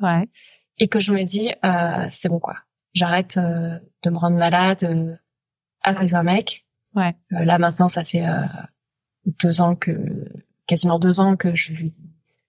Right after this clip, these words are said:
Speaker 2: enfin, voilà, que je lui cours après, entre guillemets. Euh, c'est bon, quoi. Next, je passe à autre chose.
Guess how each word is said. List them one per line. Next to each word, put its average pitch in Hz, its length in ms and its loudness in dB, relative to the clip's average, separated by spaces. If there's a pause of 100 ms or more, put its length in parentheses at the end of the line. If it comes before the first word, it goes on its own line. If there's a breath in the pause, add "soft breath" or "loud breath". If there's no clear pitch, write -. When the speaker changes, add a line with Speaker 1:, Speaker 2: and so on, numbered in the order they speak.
Speaker 2:
enfin, 170 80 2
voilà, 180 220 4
que 180 140 -2
je 170 180 -2
lui 165 120 -2
cours 170 200 -2
après, 190 260 0
entre 190 220 0
guillemets. 185 400 2 (480 loud breath)
Euh, 165 420 0
c'est - 200 0
bon, 156 100 0
quoi. - 240 -8
Next, - 360 0
je - 60 0
passe 175 160 2
à 160 40 2
autre 160 100 0
chose. - 220 -6